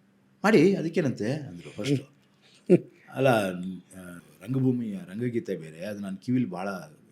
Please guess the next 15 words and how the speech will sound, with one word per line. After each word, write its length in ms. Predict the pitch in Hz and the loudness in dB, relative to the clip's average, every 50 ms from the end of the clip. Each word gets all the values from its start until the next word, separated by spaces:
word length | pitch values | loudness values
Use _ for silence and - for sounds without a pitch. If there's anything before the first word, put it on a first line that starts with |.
| _ 90 | _ -4
ನೀವು 260 | 104 123 127 120 107 | -2 0 0 0 0
ಗು-, 260 | 90 107 117 117 101 | -2 -2 -2 -2 -2
ಗುನ್ಗುಡ್ತಾ 400 | 104 123 123 123 123 120 - 123 | -2 -2 -2 -2 -2 -2 -2 -2
ಗುನ್ಗುಡ್ತಾ 400 | 113 110 110 110 110 107 - 113 | -2 -2 -4 -6 -6 -6 -4 -4
ಅದು 120 | 101 95 90 | -4 -4 -4
ನನ್ನ 220 | 87 98 110 107 | -6 -6 -6 -4
ಬಾಯಿಗೆ 280 | 98 101 101 101 95 87 | -4 -6 -6 -6 -8 -10
ಬರ್ತಾ 240 | 90 - - 85 | -14 -16 -18 -20
ಇದೆ. 300 | 80 73 69 69 - _ _ _ _ - - - - _ - | -18 -18 -20 -20 -20 _ _ _ _ -20 -20 -20 -16 _ -6
ಅಂದ್ರೆ 200 | - 160 196 196 | -2 2 4 6
ಇದು 240 | 170 160 151 147 127 | 6 6 4 2 2
ಜನಜನಿತವಾಗಿ 680 | - 113 113 120 123 131 135 135 131 131 123 113 107 107 | 2 0 0 0 2 2 2 2 2 2 2 0 0 0
ಹೋಗ್ಬೋದು 600 | 110 101 98 95 92 92 95 92 87 90 92 90 | -2 -2 -2 -4 -4 -6 -8 -8 -8 -8 -10 -12
ಅಂತ 160 | 85 - 85 | -14 -16 -16
ಅನ್ಸುತ್ತೆ. 540 | 82 82 - 85 80 - - 67 - _ | -16 -14 -14 -14 -14 -14 -18 -20 -20 _